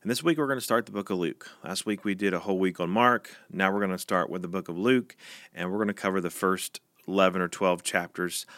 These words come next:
of the book of Luke. So let's get started.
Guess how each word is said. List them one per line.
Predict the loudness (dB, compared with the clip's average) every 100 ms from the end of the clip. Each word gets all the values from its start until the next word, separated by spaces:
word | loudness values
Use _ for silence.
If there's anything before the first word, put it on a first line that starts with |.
| -20 -6
of | -4 -4
the | -4
book | -2 -4 -6 -14
of | -12 -8
Luke. | -8 -8 -18 -20 _ _ -12
So | -2
let's | 0 0
get | -4
started. | -2 -2 -4